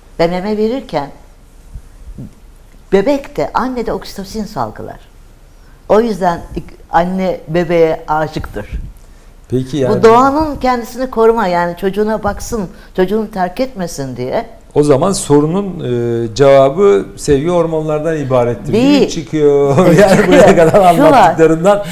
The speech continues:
Speaker 1: şu var.
Speaker 2: böyle bir sonuç çıkabilir.
Speaker 1: E, çünkü doğa da yardım ediyor. Çünkü bunlar gerekli. Bakın, bir, e, g-, doğada her şey türün sür-, sürmesine yönelik.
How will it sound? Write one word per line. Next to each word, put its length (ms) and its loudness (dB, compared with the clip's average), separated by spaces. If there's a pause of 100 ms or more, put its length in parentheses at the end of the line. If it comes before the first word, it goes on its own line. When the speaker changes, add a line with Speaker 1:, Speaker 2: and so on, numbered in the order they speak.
Speaker 1:
şu 120 -2
var. 200 6
Speaker 2:
böyle 180 6
bir 40 -2
sonuç 400 -2
çıkabilir. 540 -6 (200)
Speaker 1:
E, 40 -10
çünkü 260 -4
doğa 240 2
da 80 0
yardım 420 -2
ediyor. 160 -6
Çünkü 300 -8
bunlar 320 -2
gerekli. 640 -4
Bakın, 260 -4 (360)
bir, 340 -2 (560)
e, 340 -2 (280)
g-, 100 -14 (1600)
doğada 440 4
her 300 -2
şey 460 0 (580)
türün 380 0 (100)
sür-, 420 -6
sürmesine 640 -6
yönelik. 460 -14